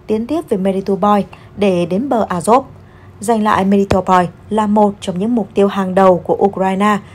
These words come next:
khi nước này tiến hành phản công ở phía nam. C N N cho biết, chính quyền Mỹ tuần trước đã bật đèn xanh cho một số quốc gia châu Âu gửi tiêm kích F mười sáu cho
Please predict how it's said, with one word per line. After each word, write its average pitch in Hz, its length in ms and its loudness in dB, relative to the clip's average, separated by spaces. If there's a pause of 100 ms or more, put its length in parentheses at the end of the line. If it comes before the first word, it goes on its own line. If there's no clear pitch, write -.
(120)
khi 269 140 -4
nước 330 200 -4
này 214 280 -2
tiến 214 140 -2
hành 254 200 -6
phản 196 300 -6
công 254 380 0
ở 180 100 -4
phía 160 160 -8
nam. 190 220 0 (680)
C - 40 -2
N 220 120 2
N 202 160 2
cho 185 180 -4
biết, 233 200 4 (320)
chính 233 180 -4
quyền 247 180 2
Mỹ 202 260 0
tuần 202 160 0
trước 294 280 0
đã 240 80 -2
bật 233 180 -4
đèn 196 160 -2
xanh 226 340 -2
cho 208 140 -4
một 180 140 -2
số 170 220 -6
quốc 233 180 -6
gia 202 220 -2
châu 196 200 -2
Âu 202 200 4 (320)
gửi 202 160 0
tiêm 180 220 -4
kích 247 240 -4
F 262 140 -2
mười 190 180 -2
sáu 180 400 -4
cho 240 180 -6